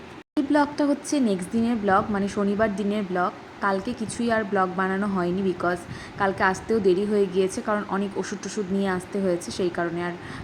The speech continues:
টাইম হয়নি। তো দেখো সকালবেলা আজকে আমার শাশুড়ি মা কী কী রান্না করেছে। যেহেতু আমার অনেক ওষুধ খেতে হবে, সেই কারণে সকালে আজকে ভাতই খাচ্ছি, মানে এই কয়েকদিন এখন ভাতই খেতে হবে, যেহেতু অনেকগুলো ওষুধ রয়েছে।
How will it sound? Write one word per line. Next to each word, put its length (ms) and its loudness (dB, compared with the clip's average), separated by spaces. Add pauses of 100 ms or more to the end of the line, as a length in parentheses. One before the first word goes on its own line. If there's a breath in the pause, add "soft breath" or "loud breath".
টাইম 300 2
হয়নি। 360 0 (440)
তো 140 0
দেখো 300 0
সকালবেলা 540 0
আজকে 240 -6
আমার 120 -2
শাশুড়ি 340 -2
মা 140 -2
কী 180 -6
কী 80 0
রান্না 300 -2
করেছে। 360 -4
যেহেতু 320 0
আমার 140 0
অনেক 240 0 (180)
ওষুধ 320 -8
খেতে 220 -2
হবে, 200 -2
সেই 220 -4
কারণে 360 -4
সকালে 320 -4
আজকে 260 -6
ভাতই 360 -4
খাচ্ছি, 400 -6 (360 loud breath)
মানে 140 2
এই 140 2
কয়েকদিন 360 2
এখন 240 0
ভাতই 300 -2
খেতে 240 -2
হবে, 260 -2 (360 loud breath)
যেহেতু 280 2
অনেকগুলো 420 2
ওষুধ 300 -2
রয়েছে। 340 -2